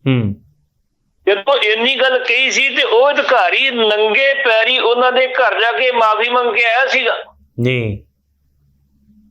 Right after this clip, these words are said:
Speaker 2: ਤੁਸੀਂ ਉਹਨਾਂ ਨੂੰ ਜਾ ਕੇ ਘਰ ਜਾ ਕੇ ਬੇਨਤੀ ਕਰ ਸਕਦੇ ਵੀ ਸਿੰਘ ਸਾਹਿਬ ਜੀ,
Speaker 1: ਹੂੰ।
Speaker 2: ਹੈੱਡ ਗ੍ਰੰਥੀ ਸਾਹਿਬ ਗਲਤ ਹੋ ਰਿਹਾ, ਪੱਠੀ ਕਰੀਏ ਇਹਨੂੰ।
Speaker 1: ਜੀ, ਜੀ।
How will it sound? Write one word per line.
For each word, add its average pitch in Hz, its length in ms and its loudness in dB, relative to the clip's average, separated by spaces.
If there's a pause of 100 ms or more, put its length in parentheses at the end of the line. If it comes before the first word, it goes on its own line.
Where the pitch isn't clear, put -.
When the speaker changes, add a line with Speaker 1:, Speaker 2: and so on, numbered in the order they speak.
(320)
Speaker 2:
ਤੁਸੀਂ 202 260 0
ਉਹਨਾਂ 277 220 2
ਨੂੰ 262 80 0
ਜਾ 226 240 4
ਕੇ 247 140 0
ਘਰ 233 280 0
ਜਾ 226 180 0
ਕੇ - 20 -2
ਬੇਨਤੀ 220 440 -2
ਕਰ 233 220 0
ਸਕਦੇ 226 300 -2
ਵੀ 247 200 -2
ਸਿੰਘ 226 240 -4
ਸਾਹਿਬ 226 220 0
ਜੀ, 277 400 -2 (160)
Speaker 1:
ਹੂੰ। 117 320 -2 (1300)
Speaker 2:
ਹੈੱਡ 196 160 0
ਗ੍ਰੰਥੀ 240 380 -2
ਸਾਹਿਬ 269 220 2
ਗਲਤ 285 340 0
ਹੋ 254 100 4
ਰਿਹਾ, 226 160 0
ਪੱਠੀ 254 280 -2
ਕਰੀਏ 247 340 -2
ਇਹਨੂੰ। 214 380 -2
Speaker 1:
ਜੀ, 120 220 0
ਜੀ। 107 340 -4